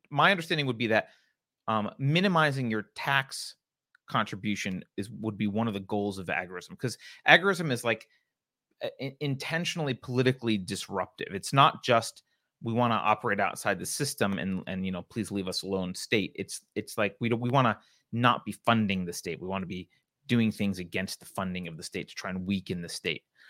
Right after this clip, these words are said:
Now, obviously, there's ways you can lighten your tax burden legally, uh, without, without risk of jail time, right? So, um,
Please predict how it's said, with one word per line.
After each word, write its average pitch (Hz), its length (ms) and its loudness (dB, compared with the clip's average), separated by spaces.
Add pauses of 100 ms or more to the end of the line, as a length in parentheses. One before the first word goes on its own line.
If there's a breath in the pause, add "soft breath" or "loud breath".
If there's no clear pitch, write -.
(240 soft breath)
Now, 147 140 12
obviously, 175 320 8
there's 131 180 6
ways 123 220 8
you - 80 -12
can 110 100 -2
lighten 104 240 2
your 95 100 0
tax 131 340 0
burden 92 420 -4
legally, 113 640 -2 (560)
uh, 90 180 0
without, - 480 0 (720)
without 98 340 2
risk - 280 -8
of - 100 -18
jail - 220 -12
time, 104 280 -4
right? 95 220 -2
So, 92 320 2 (380 soft breath)
um, 87 420 0